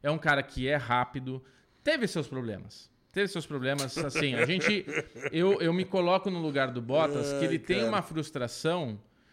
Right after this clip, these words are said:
Speaker 1: de ser o segundo piloto descarado. Ele nunca ia
Speaker 2: Isso.
Speaker 1: ser um cara pra disputar campeonato. Nunca. Sempre foi o cara pra ganhar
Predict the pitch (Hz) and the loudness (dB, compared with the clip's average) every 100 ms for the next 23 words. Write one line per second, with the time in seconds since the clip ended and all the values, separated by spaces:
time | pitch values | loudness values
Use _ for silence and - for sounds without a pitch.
0 | _ - 208 240 262 277 359 285 285 247 | _ -10 -6 0 2 2 -2 -4 -4 0
1 | 196 202 226 196 - 254 214 214 180 107 | 2 2 0 -6 -2 2 4 4 0 -4
2 | 104 131 139 202 285 247 180 151 170 151 | -4 -2 0 0 2 4 4 2 0 -2
3 | 147 151 147 - 147 135 - 175 135 143 | 2 4 4 4 -2 -2 -8 -2 -2 0
4 | 131 139 117 104 - 165 226 180 - 92 | -4 -2 -4 -8 -2 2 4 2 -2 -14
5 | _ _ - - 220 254 262 - 175 175 | _ _ -6 -2 -2 -2 -4 0 2 2
6 | 202 175 165 214 202 214 175 156 190 233 | 2 2 2 2 2 2 4 4 4 2